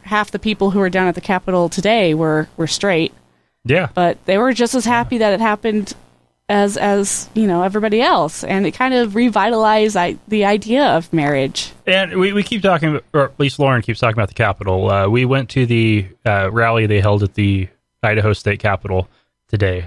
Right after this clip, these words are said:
Speaker 2: It was announced this morning, and, uh, there was probably, I'd say, seventy-five people or so there. It was a hundred degrees out.
Speaker 1: Yes, thankfully they limited it to a half hour. <laughs>
Speaker 2: And there's no shade.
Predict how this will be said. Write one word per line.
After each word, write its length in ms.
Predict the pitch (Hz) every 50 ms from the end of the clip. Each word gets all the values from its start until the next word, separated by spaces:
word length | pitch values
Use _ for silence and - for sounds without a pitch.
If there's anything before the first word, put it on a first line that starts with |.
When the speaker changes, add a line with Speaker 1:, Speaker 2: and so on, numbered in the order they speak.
| - _ -
Speaker 2:
It 100 | 117 107
was 400 | 107 107 107 104 98 - - -
announced 540 | 123 127 117 113 110 107 110 107 - - -
this 160 | 110 - -
morning, 420 | 117 107 107 104 104 104 104 104 101
and, 640 | - 107 101 101 98 98 95 92 92 92 - - _ _ _ _ _ _ _ -
uh, 320 | 101 98 95 92 90 90 - - - _ _ _ _ _ _ -
there 160 | - 175 214
was 180 | 254 233 - - _ _ -
probably, 720 | - - 180 185 190 185 196 196 202 196 190 185 180 170
I'd 120 | 160 160 -
say, 340 | - - 170 160 151 151 135
seventy-five 960 | - - - - - - - 123 131 143 143 143 131 - 143 131 127 120 -
people 280 | - 123 123 - 131
or 100 | 127 127
so 240 | - - 127 123 123
there. 340 | 120 120 120 117 117 107 - _ _ _ _ _ _ _ _ -
It 140 | 151 175 214
was 120 | 247 -
a 60 | 262
hundred 260 | 170 190 196 196 185
degrees 300 | 160 147 147 156 156 123
out. 180 | 113 90 82 - _ _ _ _ -
Speaker 1:
Yes, 340 | 240 226 226 220 202 - -
thankfully 460 | - 226 233 240 - 269 262 262 254
they 120 | 226 233 214
limited 400 | 214 208 208 214 208 202 208 196
it 180 | 190 175 - -
to 140 | - 185
a 60 | 165 156
half 280 | 165 165 160 151 -
hour. 400 | 156 143 135 131 131 - 185 208 -
<laughs> 440 | 320 320 - - 262 - - - -
Speaker 2:
And 120 | 160 165 180
there's 180 | 185 160 143
no 120 | 190 190 175
shade. 600 | - - - 190 175 139 101 90 85 82 87